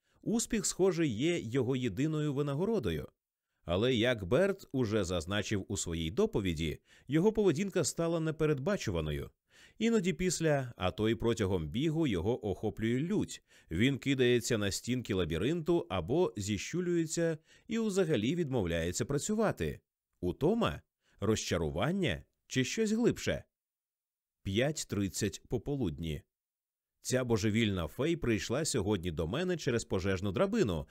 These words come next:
з білою мишою жіночого роду, наполовину меншою за Елджернона. "Щоб створити йому товариство", сказала вона, "на довгі зимові ночі".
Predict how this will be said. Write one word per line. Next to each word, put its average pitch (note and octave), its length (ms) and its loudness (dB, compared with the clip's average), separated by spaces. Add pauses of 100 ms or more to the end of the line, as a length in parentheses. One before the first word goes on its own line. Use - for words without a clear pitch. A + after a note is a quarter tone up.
(200)
з F#2+ 140 -4
білою F#3 420 2
мишою A#2+ 460 -2
жіночого C3+ 520 0
роду, A#2+ 400 0 (340)
наполовину G2+ 580 0
меншою D#3 480 -2
за G#2+ 260 0
Елджернона. F#2 720 0 (340)
"Щоб - 300 -2
створити G3 500 -2
йому D#3 260 2
товариство", F3 840 0
сказала F2 460 0
вона, A#2 360 -2 (320)
"на G#2+ 160 0
довгі F3+ 440 0
зимові G#2+ 420 0
ночі". E3 480 -4